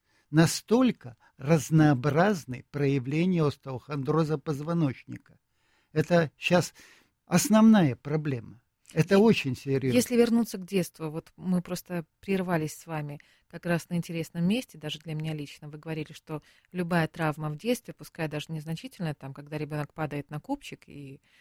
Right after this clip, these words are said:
Speaker 2: получает ушиб копчика сильный, то, и вот тут мы прервались. Чем это грозит во взрослой жизни?
Speaker 1: Это грозит возникновением в будущем распространённого остеохондроза позвоночника. Вот щас, например,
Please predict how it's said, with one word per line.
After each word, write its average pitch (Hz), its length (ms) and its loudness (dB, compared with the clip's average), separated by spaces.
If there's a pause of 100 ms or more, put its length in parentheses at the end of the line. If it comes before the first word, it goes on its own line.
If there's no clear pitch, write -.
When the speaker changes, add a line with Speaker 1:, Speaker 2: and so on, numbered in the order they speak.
(360)
Speaker 2:
получает 151 480 -8
ушиб 151 320 -8
копчика - 460 -8
сильный, 147 520 -12
то, 165 380 -4 (260)
и 175 100 -10
вот 160 120 -8
тут 214 180 -10
мы 190 100 0
прервались. 165 640 -8
Чем 190 280 0
это 175 180 -4
грозит 147 360 -10 (120)
во 156 60 -12
взрослой 143 400 -18
жизни? 143 280 -14
Speaker 1:
Это 208 260 4
грозит 175 600 4 (400)
возникновением 160 1300 2
в 110 160 -8
будущем 135 920 -6 (120)
распространённого 147 1500 -4
остеохондроза 135 1080 -4
позвоночника. 127 1080 -12 (540)
Вот 170 180 -2
щас, - 340 0
например, 165 640 2